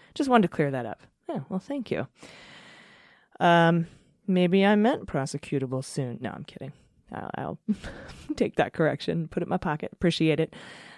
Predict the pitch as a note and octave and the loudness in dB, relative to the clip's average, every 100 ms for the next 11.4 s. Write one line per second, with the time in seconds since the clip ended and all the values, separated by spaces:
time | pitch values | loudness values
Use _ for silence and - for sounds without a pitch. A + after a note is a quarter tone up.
0 | - _ _ _ - D#3 D#3+ - G3 G3 | -20 _ _ _ -2 2 2 6 6 6
1 | C4 C#4 G3 - _ - F3 F#3 F3 F#3+ | 2 0 0 -2 _ 4 6 6 8 8
2 | G3 C4 C#4+ A#3+ E3+ D#3+ E3 D#3+ D#3+ D#3+ | 8 6 6 6 4 4 2 2 2 2
3 | D3+ D#3+ D3+ D3+ D#3+ G3 G#3+ D3 E3 E3 | 0 -2 0 0 2 2 2 0 0 2
4 | D#3+ D#3 C#3+ - D3 D#3 D3 - D3+ C#3+ | 2 0 -4 -4 -8 -6 -8 -4 -2 -2
5 | C#3+ C#3+ D#3+ D3+ C#3+ E3+ - A#3 - E3 | -4 -2 2 4 6 6 8 4 4 0
6 | D#3 D3+ E3+ - E3 E3 D#3+ D#3 F3 G3 | 0 0 -4 2 2 2 2 4 4 2
7 | D#3+ D3+ D3+ - - G3 F#3 C#3+ E3 - | 0 -2 -2 -4 4 6 6 2 -6 -4
8 | D#3 F3 A#3 A#3 G3 F3 E3+ E3 C#3+ - | 0 4 4 4 0 0 0 2 0 -2
9 | D#3 - E3+ D#3+ D3+ D#3+ D3+ D3+ C#3 - | -6 -2 -2 0 -2 -2 0 0 -2 -4
10 | - E3+ E3 D3 C#3+ C3+ - D3+ D3 - | 0 0 0 -2 -2 -4 -6 -8 -4 2
11 | F3 C#3 C3+ | 4 4 0